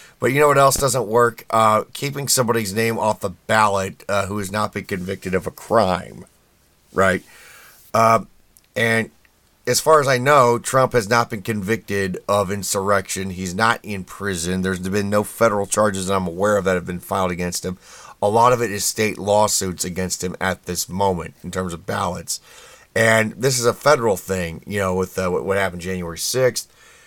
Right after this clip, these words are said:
And this is thousands, D C's thousands of miles away from Colorado.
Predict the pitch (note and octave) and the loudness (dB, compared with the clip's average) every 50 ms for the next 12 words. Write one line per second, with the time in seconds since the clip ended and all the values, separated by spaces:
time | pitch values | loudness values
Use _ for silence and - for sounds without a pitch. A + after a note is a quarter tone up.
0 | _ _ _ _ _ _ _ _ - G#2+ A#2 A#2 A2+ A2+ A#2+ A#2+ A#2 A2 G2 F2+ | _ _ _ _ _ _ _ _ 0 2 2 2 2 2 2 0 0 -2 -4 -8
1 | - - C3+ B2+ B2 A#2+ A2+ G#2+ A2+ A2 G#2+ - A#2+ B2 D3+ D3 C3+ - C#3+ C3 | -2 0 4 4 4 4 2 -2 -4 -8 -8 -10 -8 -6 -4 0 0 0 0 0
2 | A2 - - C3 A#2 A2+ G#2 F#2 G2 F#2+ G2+ F#2+ G#2 G2 F#2+ F#2 E2+ E2+ F#2+ F#2 | -2 0 2 4 4 4 2 0 -4 -6 -2 -2 0 0 0 0 -2 0 0 -2
3 | F2+ - - F2 - - G2 F#2 E2+ E2+ F2 G2 G2+ F#2+ F2 C#2+ C2 - - - | -2 -2 -8 -12 -6 -4 -2 -2 -2 -2 0 2 2 2 0 -2 -6 -14 -18 -20
4 | - | -20